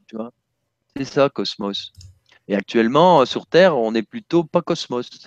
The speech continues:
<laughs> On est plutôt désordre. De, dans tous les coins, ça pète, quoi. Bon, c'est à nous à rétablir tout ça.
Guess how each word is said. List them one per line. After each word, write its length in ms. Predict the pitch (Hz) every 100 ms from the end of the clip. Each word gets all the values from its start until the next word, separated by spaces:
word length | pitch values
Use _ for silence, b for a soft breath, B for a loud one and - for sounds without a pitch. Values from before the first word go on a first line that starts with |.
| -
<laughs> 500 | 113 _ - - _
On 40 | 110
est 60 | 101
plutôt 360 | - - 165
désordre. 720 | 147 151 127 127 131 110 98
De, 160 | 101 101
dans 160 | 104
tous 140 | 98 127
les 100 | 120
coins, 200 | - 151
ça 140 | -
pète, 320 | - 117 -
quoi. 180 | - 87 - _ _ _ _ _ _ _ _ _ _ _ _ _ _ _ -
Bon, 180 | 113
c'est 140 | 110 87
à 80 | 95
nous 140 | 123
à 80 | 101
rétablir 500 | 101 - 98 104 -
tout 100 | 101
ça. 240 | - 92